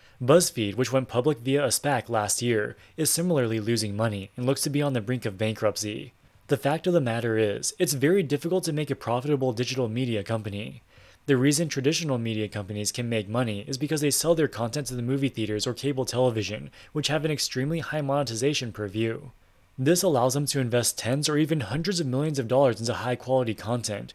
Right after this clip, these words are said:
which people are willing to pay money to see. On the other end of the spectrum, you have individual content creators. They don't have corporate overhead like an accounting department, H R department, office space, et cetera.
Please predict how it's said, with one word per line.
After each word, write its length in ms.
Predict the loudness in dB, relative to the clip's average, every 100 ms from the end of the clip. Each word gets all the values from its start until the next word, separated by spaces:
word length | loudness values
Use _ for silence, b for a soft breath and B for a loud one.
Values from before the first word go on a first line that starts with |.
| _
which 200 | -2 0
people 300 | -2 2 4
are 80 | 4
willing 280 | 2 0 0
to 100 | -4
pay 260 | -4 -4 -2
money 260 | 0 0
to 100 | -2
see. 420 | -2 0 -2 -4 -14 b b b -6
On 140 | -4 2
the 120 | 4
other 200 | 4 2
end 120 | 0
of 60 | -2
the 80 |
spectrum, 440 | -2 -4 -2 -4 0
you 100 | 0
have 120 | 0
individual 540 | -2 -2 0 0 0
content 420 | -2 -4 -4 -6 -6
creators. 640 | -2 0 0 -2 -6 -8 b b b
They 140 | 2 4
don't 180 | 2
have 260 | -2 -4 -2
corporate 380 | -2 0 2 2
overhead 460 | 2 2 0 0
like 140 | 0 0
an 100 | -4
accounting 360 | -4 -6 -4
department, 580 | -6 -4 -6 -6 -10 -10 -2
H 220 | 0 2
R 120 | 0
department, 540 | 0 -2 -4 -4 -8 -10 -8
office 320 | -4 -2 0
space, 360 | 2 0 0
et 100 | -4
cetera. 500 | -2 0 0 -2 -6